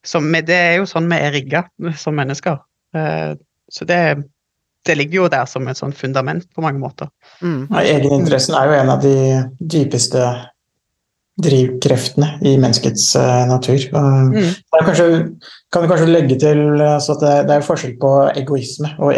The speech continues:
Speaker 3: egeninteresse. Så egeninteresse er jo ofte helt legitime, eh, interesser, eh, mens egoisme er noe annet, men ofte så blir jo de, disse to, eh, eh, sidene, eh, t-, sett over ett,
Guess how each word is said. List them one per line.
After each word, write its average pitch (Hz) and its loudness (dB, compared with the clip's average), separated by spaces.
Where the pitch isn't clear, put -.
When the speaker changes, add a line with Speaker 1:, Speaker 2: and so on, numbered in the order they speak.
Speaker 3:
egeninteresse. 127 -4
Så 143 0
egeninteresse 135 -2
er 127 2
jo 127 0
ofte 127 -4
helt 131 -2
legitime, 123 -2
eh, 131 4
interesser, 131 0
eh, 131 4
mens 127 2
egoisme 127 2
er 123 2
noe 123 2
annet, 120 0
men 131 0
ofte 127 -4
så 127 -2
blir 120 -2
jo 127 0
de, 123 -2
disse 139 -6
to, 117 2
eh, 123 2
eh, 131 4
sidene, 127 2
eh, 123 0
t-, 131 0
sett 120 -2
over 127 2
ett, - -4